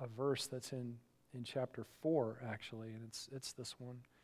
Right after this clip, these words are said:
"Draw near to God, and he will draw near to you." He gets the fact that our world is a bit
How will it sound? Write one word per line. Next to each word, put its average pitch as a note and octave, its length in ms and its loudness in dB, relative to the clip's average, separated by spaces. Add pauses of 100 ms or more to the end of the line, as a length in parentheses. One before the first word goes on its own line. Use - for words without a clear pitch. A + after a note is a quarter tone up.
(1200)
"Draw C#3+ 280 12
near C#3 180 12
to B2+ 80 10
God, A#2 320 8
and A#2 120 2
he A#2+ 120 2
will A2+ 100 0
draw A2+ 220 -2
near A2 200 0
to G#2+ 80 -2
you." G#2+ 280 -4 (3000)
He D#3 80 -2
gets E3 560 12
the - 140 6
fact E3 420 12
that C3 140 6
our C3 140 12
world C#3 440 10
is A2+ 140 4
a A#2 40 6
bit - 220 -2